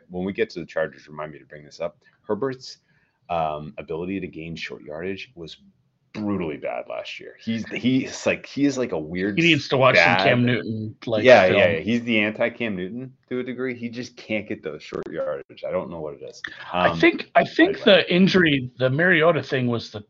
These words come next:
Speaker 2: Dolphins game, wasn't it?
Speaker 1: Uh,
Speaker 2: Think
Speaker 1: Mariota came in t-, against the Chargers, and then Mariota played the entire
Speaker 2: Oh, he
Speaker 1: Dolphins game.
Speaker 2: he played, yeah, he played the Dolphins game too. Yeah, that was the weird one too. Uh, you know, the,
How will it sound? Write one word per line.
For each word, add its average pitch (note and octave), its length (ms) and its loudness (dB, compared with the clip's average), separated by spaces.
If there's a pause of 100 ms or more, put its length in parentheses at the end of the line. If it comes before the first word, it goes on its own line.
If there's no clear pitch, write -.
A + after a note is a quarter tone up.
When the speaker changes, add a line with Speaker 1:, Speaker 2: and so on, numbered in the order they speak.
Speaker 2:
Dolphins A2+ 500 2
game, F#2+ 240 -14
wasn't A#2 260 -4
it? F3+ 200 -2 (500)
Speaker 1:
Uh, G#2+ 380 6
Speaker 2:
Think G#2+ 120 4
Speaker 1:
Mariota D#3 320 6
came C#3+ 320 -2
in A#2 440 -4 (340)
t-, - 160 -20
against G2 280 -4
the F#2 60 -12
Chargers, F2+ 480 -2
and E2 140 -12
then E2+ 420 -10
Mariota F2 440 -6
played D#2 480 -8
the D#2+ 100 -12
entire D2+ 420 -8
Speaker 2:
Oh, C#3 120 4
he F#3+ 160 2
Speaker 1:
Dolphins - 120 -10
game. - 240 -20 (220)
Speaker 2:
he F3 160 0
played, F#3 300 4
yeah, C3 120 6
he C3+ 80 4
played F#3+ 300 2
the D3 60 -2
Dolphins A#2 420 4
game A2+ 240 -8
too. B2 140 -4
Yeah, B2 180 0
that E3+ 180 6
was A#3 180 4
the G#3 80 2
weird E3+ 280 0
one D#3 180 0
too. F#3+ 260 -2
Uh, A#2 100 -2
you C3 280 -6
know, C3+ 180 2
the, B2 200 0